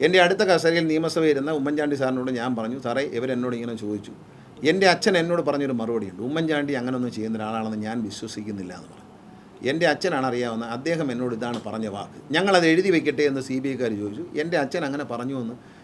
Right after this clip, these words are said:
നിങ്ങൾ എ-, ഇനി ഉണ്ടായിരുന്ന പോരെ എന്ന് എഴുതിക്കോളൂ" എന്ന് സി ബി ഐക്കാരോട് പറഞ്ഞാണ് ഞാൻ. അവരെഴുതിയിട്ടുണ്ടോയെന്ന് എനിക്കറിയത്തില്ല. അവരെ മൊഴിയെടുത്ത് പരിശോധിച്ചാൽ അറിയാം. ചുമ്മാ അങ്ങ് എന്തെങ്കിലും ഒന്ന് പറയൂല്ലോ,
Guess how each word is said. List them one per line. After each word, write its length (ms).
നിങ്ങൾ 160
എ-, 140
ഇനി 120
ഉണ്ടായിരുന്ന 340
പോരെ 220
എന്ന് 140
എഴുതിക്കോളൂ" 680
എന്ന് 180
സി 200
ബി 80
ഐക്കാരോട് 340
പറഞ്ഞാണ് 420
ഞാൻ. 220
അവരെഴുതിയിട്ടുണ്ടോയെന്ന് 680
എനിക്കറിയത്തില്ല. 580
അവരെ 220
മൊഴിയെടുത്ത് 380
പരിശോധിച്ചാൽ 480
അറിയാം. 240
ചുമ്മാ 260
അങ്ങ് 200
എന്തെങ്കിലും 300
ഒന്ന് 120
പറയൂല്ലോ, 400